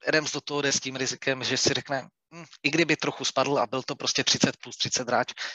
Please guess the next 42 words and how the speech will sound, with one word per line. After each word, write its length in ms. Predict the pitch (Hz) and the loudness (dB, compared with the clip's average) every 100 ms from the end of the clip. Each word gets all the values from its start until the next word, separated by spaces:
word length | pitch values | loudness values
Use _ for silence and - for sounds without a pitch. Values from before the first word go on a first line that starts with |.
| - | -2
tak 180 | 165 165 | 0 0
těch 160 | 120 - | 2 4
sedm 300 | 175 135 104 | 4 2 -2
mega 240 | 123 143 | 0 2
za 120 | 135 | 2
ty 140 | - 131 | 0 0
dva, 140 | 131 | 0
tři 160 | - 120 | 0 -4
roky 240 | 123 139 | -8 -8
prostě 280 | 180 185 165 | -2 0 0
nebude 240 | 139 123 | -2 -6
pořád 240 | - - 110 | -6 -2 -2
špatný. 380 | - 104 - 107 | 0 -2 -4 -6
Bude 140 | - | -4
to 120 | 160 | -2
prostě 220 | 131 131 127 | 0 0 0
taková 260 | 120 120 | 0 -2
normální 400 | 107 107 117 107 | -4 -8 -6 -2
smlouva 380 | 104 - 120 110 | -2 -4 -6 -6
pro 160 | - 117 | -6 -4
tenhle 260 | 123 107 - | -2 0 -4
typ 160 | - - | -8 -2
hráče." 320 | 95 - - - - - - - _ _ | 0 0 -4 -6 -20 -18 -18 -20 _ _
OK. 220 | 120 120 98 78 - _ _ _ 101 | -10 0 2 2 -2 _ _ _ 2
Já 60 | |
si 120 | - | 2
myslím, 200 | 120 - | 0 -2
že 80 | 113 | -2
z 60 | 107 | -4
obou 180 | 107 110 | -6 -6
stran 240 | - 120 | -2 0
je 80 | 120 | 0
to 160 | 135 98 - | -2 -6 -8
dobrý 240 | 104 131 | -2 -2
kontrakt. 460 | - 107 107 127 - - - - - _ _ - | -2 -2 0 0 -2 -18 -16 -18 -20 _ _ 0
A 320 | 110 107 101 - | 0 0 -6 -6
to, 100 | 139 | 2
že 120 | 127 | 4
se 140 | 170 175 | 4 2
toho 260 | 151 143 | 0 0
Adams 240 | 143 143 - | 0 0 -2
nebál, 460 | 123 135 131 139 | 2 4 4 2